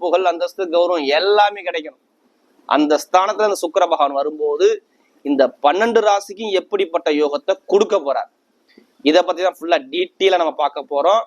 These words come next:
இதுல என்ன ஸ்பெஷல்னா, இந்த சுக்கிரனும் செவ்வாயும் நேரடியா பார்த்துக்கிறாங்க. இந்த பார்வைக்கு என்ன பலன், இதை பத்தி நம்ம டீட்டெயிலா பார்க்க போறோம். இது எல்லாமே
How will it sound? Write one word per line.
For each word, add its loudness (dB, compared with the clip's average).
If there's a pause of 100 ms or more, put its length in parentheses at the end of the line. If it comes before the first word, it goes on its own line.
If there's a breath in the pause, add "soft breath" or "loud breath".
(720)
இதுல 2 (100)
என்ன 0
ஸ்பெஷல்னா, 0 (1000)
இந்த 2 (120)
சுக்கிரனும் 0 (140)
செவ்வாயும் 0
நேரடியா 0 (140)
பார்த்துக்கிறாங்க. -4 (300)
இந்த 4 (160)
பார்வைக்கு 0 (100)
என்ன 0 (100)
பலன், -8 (720)
இதை 4
பத்தி 2
நம்ம 0
டீட்டெயிலா 0 (100)
பார்க்க -6
போறோம். -4 (500)
இது 0
எல்லாமே 2